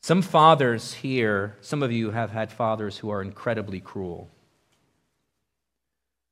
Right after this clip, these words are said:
but most of them love their children. Sometimes fathers, fathers fail to love their children the way that they want to. And it is, and oftentimes it, it, it's not,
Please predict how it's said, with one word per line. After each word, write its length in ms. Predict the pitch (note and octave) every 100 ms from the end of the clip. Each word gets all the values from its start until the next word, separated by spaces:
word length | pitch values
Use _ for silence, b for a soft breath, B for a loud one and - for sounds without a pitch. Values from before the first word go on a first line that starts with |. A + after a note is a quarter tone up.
| _ _ _ _ _ _ _ _
but 80 | A2
most 320 | A2+ C3+ C3+
of 80 | A#2
them 220 | A2 G2+
love 160 | G#2 G#2
their 120 | G2+
children. 520 | G2 A#2 G2+ F2+ F2 E2+ _ _ _ _ _ _ _ _ _ _ _ _ _ _
Sometimes 640 | - B2+ B2 B2 A#2+ A#2
fathers, 720 | - B2 B2 B2 A#2+ - - - _ _ _ _ _ _ _ _ _ _ _ _ _ _ _
fathers 380 | D#3+ A#3 E3+ -
fail 480 | - A#2 G2+ E2+ E2 - _ _
to 80 | A2
love 240 | G#2 G#2+
their 120 | G#2 G2+
children 440 | - G2 G2 F#2+
the 60 | F#2
way 160 | F#2+
that 140 | F#2+ F#2+
they 120 | F#2
want 260 | F2 F2
to. 180 | - F#2+ G2+ _ _ _ _ _ _ _ _ _ _ _ _ -
And 60 | C#3+
it 100 | D3+
is, 120 | G3
and 160 | D#3+ D3+
oftentimes 640 | G3 G#3+ F#3 D#3 C#3+ C#3
it, 160 | D#3
it, 220 | - C#3 -
it's 220 | C#3+ -
not, 320 | E3+ F#3+ -